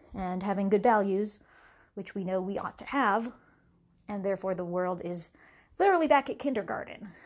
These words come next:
<laughs> There's a parent and guardian to say, "Okay, like, let's keep things civil here, but you know what? We can manage ourselves with the best of both worlds." And, uh, you know, we,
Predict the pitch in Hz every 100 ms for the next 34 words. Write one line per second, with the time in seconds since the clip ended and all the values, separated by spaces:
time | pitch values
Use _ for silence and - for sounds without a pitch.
0 | - _ - 196 240 240 220 220 214 202
1 | 190 202 214 254 269 269 220 190 190 180
2 | 202 202 - 170 180 - - - - _
3 | _ _ _ - 190 180 196 175 220 190
4 | 180 - - - 175 - 196 175 175 170
5 | 185 175 175 170 170 196 175 - 247 180
6 | 254 269 277 - - - - - - 202
7 | 196 208 208 208 196 185 208 190 185 185
8 | 180 - - - - - - - _ _
9 | _ _ - _ 190 175 151 - - -
10 | - - - - - - 185 185 190 185
11 | 160 214 - _ _ _ - 208 170 185
12 | 185 - _ _ _ - 202